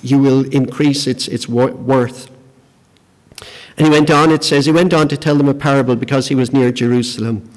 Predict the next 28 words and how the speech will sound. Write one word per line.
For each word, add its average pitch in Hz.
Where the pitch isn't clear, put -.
And 147
the 143
people 180
thought 151
that 143
the 143
kingdom 160
of 151
God 135
was 135
going 135
to 135
appear 131
at 131
once. 113
And 131
he 156
said, 107
"A 143
man 165
of 156
noble 160
birth 151
went 147
to 147
a 135
distant 143
country 120